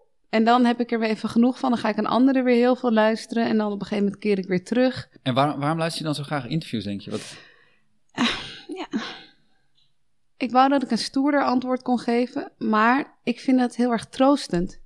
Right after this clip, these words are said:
Speaker 1: Ik vind het echt heel fijn om te horen, vooral hoe andere makers, dus andere acteurs of muzikanten, kunstenaars, hoe die ook worstelen.
Speaker 2: Ja.
Speaker 1: Vind ik relaxed om te horen dat iedereen met dingen zit.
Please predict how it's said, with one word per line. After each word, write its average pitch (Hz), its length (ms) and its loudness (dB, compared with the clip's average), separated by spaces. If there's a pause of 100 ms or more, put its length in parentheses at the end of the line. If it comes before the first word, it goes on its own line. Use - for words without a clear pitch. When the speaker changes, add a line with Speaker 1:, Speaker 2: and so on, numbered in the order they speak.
Speaker 1:
Ik 220 180 -6
vind 254 180 0
het 240 100 -2
echt - 260 -4
heel 254 380 4
fijn 233 320 2
om 233 100 -2
te - 100 0
horen, 226 440 2
vooral 233 360 2
hoe 220 340 -2
andere 233 320 4
makers, 220 640 2 (500)
dus - 100 -20
andere 214 320 0
acteurs 190 580 0
of 185 100 -8
muzikanten, 180 640 0
kunstenaars, 185 600 0
hoe 202 240 0
die 202 420 2 (220)
ook 220 180 2
worstelen. 170 580 0 (300)
Speaker 2:
Ja. - 60 -6
Speaker 1:
Vind 220 140 2
ik 208 120 -4
relaxed 208 580 2
om 214 120 -2
te 214 80 2
horen 202 360 4
dat 202 160 2
iedereen 214 480 4
met 196 200 2
dingen 180 260 4
zit. 175 400 -2